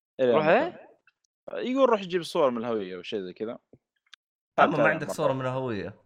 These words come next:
Speaker 3: أنا، أنا
Speaker 1: وقت، آه، وقت السيارة بعيد، ما نعرف. في اللي، ما أدري، قفلت
Speaker 3: لا، لا.
Speaker 1: ما رحت.
Speaker 3: أنا ش-، آه، أنت قصدك عندك بالسيارة ب-، شو اسمه، صورة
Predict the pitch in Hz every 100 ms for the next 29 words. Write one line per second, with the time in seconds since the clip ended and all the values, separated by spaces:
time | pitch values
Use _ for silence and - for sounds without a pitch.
0 | - 156 156 143 160 165 - 285 453 -
1 | 233 156 196 196 175 220 220 170 - 180
2 | 139 120 120 131 117 110 110 110 107 107
3 | 107 165 160 139 123 113 - 135 107 120
4 | 120 123 120 123 - 76 98 - _ _
5 | _ _ _ - - 95 78 95 120 120
6 | 110 82 - - 117 98 - - 131 185
7 | 139 131 135 143 147 160 139 117 - 139
8 | 135 101 98 95 - _ 80 95 92 95
9 | - - - - - 113 95 127 101 92
10 | -